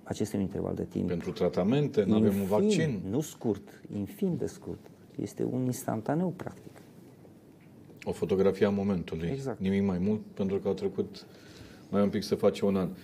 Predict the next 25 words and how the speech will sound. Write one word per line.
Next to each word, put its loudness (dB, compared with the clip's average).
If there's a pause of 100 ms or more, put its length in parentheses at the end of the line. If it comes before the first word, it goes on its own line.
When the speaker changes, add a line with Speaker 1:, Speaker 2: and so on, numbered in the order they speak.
(240)
Speaker 2:
Uh, 8
spuneți-mi, 0
vă 6
rog, 6
apropo 4
de 8 (220)
tratamentele 2 (420)
de 0
la 8
Matei 2
Baci, 2
pentru -4
că -4
sunteți -2
acolo, 2
că 0 (520)
câți -4 (100)
pacienți 0
au 2
trecut -4
prin -2
mâna 0
dumneavoastră -4
în -6 (380)
aceste -2